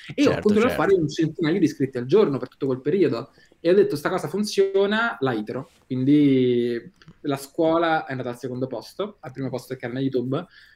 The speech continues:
Speaker 1: mi ci sono dedicato full time per gli anni del liceo,
Speaker 2: Mm.
Speaker 1: eh, ho raggiunto i novantamila iscritti in quinto liceo, ehm,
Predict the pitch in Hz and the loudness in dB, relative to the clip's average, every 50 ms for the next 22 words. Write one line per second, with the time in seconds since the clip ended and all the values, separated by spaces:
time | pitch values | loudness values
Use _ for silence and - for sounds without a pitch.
0 | _ - 139 135 127 139 135 127 123 131 131 131 123 135 127 - 139 127 131 135 | _ 0 0 0 2 2 2 2 2 2 0 -2 -2 -4 -2 -2 -2 0 0 2
1 | 135 131 120 127 - - 139 131 123 123 135 135 135 131 123 120 120 135 139 - | 2 2 0 -2 0 2 2 2 2 2 0 2 2 0 0 -2 -2 -2 -2 -2
2 | 139 127 127 131 139 147 - - _ - 156 - 98 78 123 120 117 117 117 117 | 0 0 2 2 2 0 -2 -4 _ -14 -12 -10 -8 -6 -4 -4 -4 -4 -4 -2
3 | 120 120 120 - 147 156 156 143 135 131 135 151 160 143 135 135 147 143 127 143 | -4 -4 -4 -2 0 2 2 2 2 2 2 2 2 2 2 2 4 4 4 2
4 | 165 156 - 135 127 131 123 123 127 - - 135 135 127 131 135 120 113 127 - | 2 0 -2 -2 -4 -2 -4 -4 -8 -8 -4 -2 -2 -2 -2 -4 -14 -14 -10 -8
5 | 127 123 123 180 190 214 214 208 185 151 151 151 160 175 196 220 226 - - _ | -8 -6 -4 -2 -2 -2 0 0 0 0 0 0 2 2 2 2 0 -2 -6 _
6 | _ - 156 147 147 139 135 135 131 135 131 131 131 131 - | _ -4 -2 0 2 2 2 0 0 0 -2 -2 -4 -4 -6